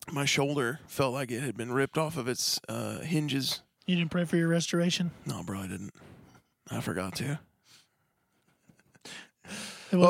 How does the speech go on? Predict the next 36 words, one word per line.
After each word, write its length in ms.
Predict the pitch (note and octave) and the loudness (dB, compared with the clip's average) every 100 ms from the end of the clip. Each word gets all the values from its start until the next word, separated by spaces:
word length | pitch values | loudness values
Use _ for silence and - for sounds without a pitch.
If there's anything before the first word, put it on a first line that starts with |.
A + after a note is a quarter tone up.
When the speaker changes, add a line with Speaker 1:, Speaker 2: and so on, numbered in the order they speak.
| F3+ | 10
Speaker 2:
wasn't 40 | G#3 | 8
Speaker 1:
talking 140 | - | 8
Speaker 2:
high 0 | |
Speaker 1:
to 80 | G3+ | 8
Speaker 2:
on 60 | |
your 60 | F3 | 8
Speaker 1:
somebody, 340 | F#3 F3 E3+ | 8 8 6
Speaker 2:
priority 220 | E3+ E3+ E3+ | 6 4 2
list? 360 | F3 - - - | 0 -2 -8 -2
Speaker 1:
I 40 | |
was 100 | D3 | 2
talking 180 | E3 E3 | 6 6
to 60 | E3 | 6
somebody, 540 | D#3 C#3+ B2+ C3 C3 - - - | 2 4 4 2 -2 -8 -8 -4
uh, 1300 | C#3 B2 A#2 A#2 A#2+ A#2+ A2+ G#2+ F#2 G2+ G#2 G#2 - | -2 0 -2 -2 -4 -6 -6 -8 -8 -8 -8 -10 -6
I 60 | |
guess 180 | C#3+ - | -2 0
yesterday 300 | A#2 - G2 | 0 -2 -4
morning, 400 | A#2+ C#3+ F#2+ C#3 - _ _ _ _ _ | -4 -4 -6 -10 -16 _ _ _ _ _
and 440 | D3 C3 G#2+ A#2 - _ - - - - | -6 -6 -8 -12 -16 _ -20 -20 -20 -6
she 200 | - C#3 | 0 2
was 120 | C#3 - | 2 2
telling 220 | C3 A#2 | 0 -2
me 60 | |
about 420 | G#2+ A#2+ A2+ - - | -2 0 -2 -2 -4
some 140 | C3 | -2
stuff 200 | - C3 | -2 -2
that 80 | A#2+ | -2
she 120 | - | -2
had 60 | B2+ | -2
done 140 | B2+ | -4
that 120 | A2+ F2+ | -6 -6
we-, 140 | G2+ - | -6 -4
this 180 | C#3 C#3 | -4 -2
weekend, 400 | C3+ C#3+ B2+ - - - | -2 -4 -6 -8 -18 -8
and 380 | B2+ B2+ B2 | -6 -4 -6